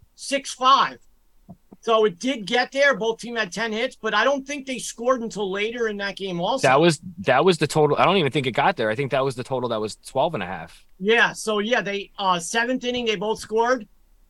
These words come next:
Speaker 1: Uh, eighth inning, they both scored. So they had two in the seventh, four in the eighth, and two in the ninth.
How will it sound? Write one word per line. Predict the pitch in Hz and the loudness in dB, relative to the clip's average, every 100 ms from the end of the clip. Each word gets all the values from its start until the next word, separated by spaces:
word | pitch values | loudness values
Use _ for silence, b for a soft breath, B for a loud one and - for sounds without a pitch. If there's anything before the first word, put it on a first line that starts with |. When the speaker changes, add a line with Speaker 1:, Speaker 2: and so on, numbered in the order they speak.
| - | -10
Speaker 1:
Uh, | 190 180 | -6 -4
eighth | 226 254 | -6 -4
inning, | 254 247 | -4 -2
they | 214 | -2
both | 220 226 | 2 0
scored. | - 214 226 | 0 -4 -4
So | - 202 | -4 -4
they | |
had | 185 175 | -4 -4
two | 226 277 | -4 -2
in | 294 | -4
the | 269 | -4
seventh, | - 247 247 277 277 _ - | 0 2 2 -4 -8 _ -10
four | 240 247 277 247 | 0 4 6 4
in | 214 | -2
the | 214 | -6
eighth, | 208 240 269 - | -6 -6 -6 -8
and | 185 | -10
two | 175 233 247 | -4 -4 -2
in | |
the | 220 | -2
ninth. | 202 220 180 175 | 0 0 0 -4